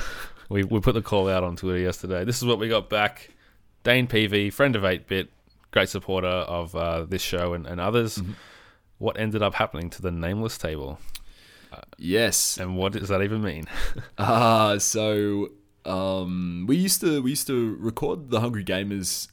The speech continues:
Speaker 2: all in, all together, all in the same room.
Speaker 1: Hungry
Speaker 2: Um,
Speaker 1: H Q?
Speaker 2: at, at Hungry H Q, uh, and that was when we were all in the same state.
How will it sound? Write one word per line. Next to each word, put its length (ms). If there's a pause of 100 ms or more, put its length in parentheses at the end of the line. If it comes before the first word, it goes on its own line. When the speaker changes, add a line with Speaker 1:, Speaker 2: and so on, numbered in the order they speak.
(120)
Speaker 2:
all 240
in, 380
all 160
together, 340
all 200
in 60
the 60
same 340
room. 300 (580)
Speaker 1:
Hungry 420
Speaker 2:
Um, 40
Speaker 1:
H 80
Q? 200 (280)
Speaker 2:
at, 220 (100)
at 220
Hungry 320
H 240
Q, 360
uh, 340
and 100
that 100
was 260
when 240
we 120
were 180
all 240
in 60
the 80
same 260
state. 380